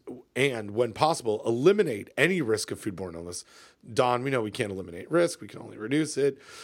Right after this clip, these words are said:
Um, so when foods, when folks brag to me about eating sushi, I compare it to someone boasting about going through the red light. Sometimes nothing happens, but other times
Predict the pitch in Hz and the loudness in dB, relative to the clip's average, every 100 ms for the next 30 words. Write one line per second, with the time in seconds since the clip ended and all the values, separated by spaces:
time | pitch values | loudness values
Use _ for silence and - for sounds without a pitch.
0 | - - 135 139 127 160 151 - 214 226 | -20 0 4 4 2 2 2 2 2 2
1 | 165 - 113 135 131 - 196 175 - 139 | -2 -12 -4 2 2 6 4 2 2 4
2 | 147 143 139 135 120 120 143 160 - 131 | 4 0 0 4 4 4 2 2 0 0
3 | - 107 95 - - - 156 185 135 - | 0 -2 -4 -8 -20 2 4 4 0 2
4 | 117 117 120 113 131 139 107 - _ - | 2 2 -2 -2 0 0 -4 -14 _ 0
5 | 127 135 147 143 147 139 123 135 147 - | 2 2 -2 2 2 2 0 0 0 2
6 | 170 165 113 139 135 117 90 - _ - | 4 4 2 0 2 -2 -2 -8 _ -20
7 | - - - - - 160 160 170 139 160 | -20 -20 -16 -2 2 4 4 2 4 0
8 | 151 120 139 151 185 175 117 - 147 156 | 2 2 2 2 0 -2 -2 2 2 2
9 | 156 156 165 160 | 0 2 0 -2